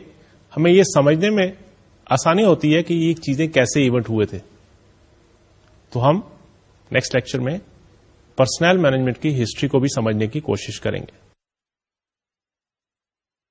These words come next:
اس کے بعد we'll see how this personnel management was shifted toward human resource management، اور اس میں کیا فرق ہے۔ تو پھر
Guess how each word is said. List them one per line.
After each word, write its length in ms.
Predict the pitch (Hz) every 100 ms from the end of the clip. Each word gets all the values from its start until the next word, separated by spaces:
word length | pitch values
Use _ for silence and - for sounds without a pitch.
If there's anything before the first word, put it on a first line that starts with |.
| _ _ _ _ _ _ _ -
اس 140 | 143
کے 60 | 247
بعد 220 | 226 226 254 - - _ _ _ _ _ _ _ _ _ _ _ _ _ _ _ _ _ _ _ _ _ _ _ _ -
we'll 100 | 180 247
see 140 | 208
how 120 | 190 240
this 260 | 247 -
personnel 400 | 190 - 180 185 185
management 300 | 165 165 165
was 100 | 160 151 -
shifted 220 | 151 160
toward 300 | 143 135 170 - - - _ _ _ -
human 160 | 160 151
resource 380 | 120 - 110 120
management، 380 | 107 104 110 _ _ -
اور 80 |
اس 140 | 131 -
میں 80 | 151
کیا 180 | 135
فرق 300 | 131 117 110
ہے۔ 60 | - _ _ _ _ _ _ _ _ _ _ _ _ _ _ _ _ _ _ _ _ _
تو 100 | -
پھر 240 | 139 156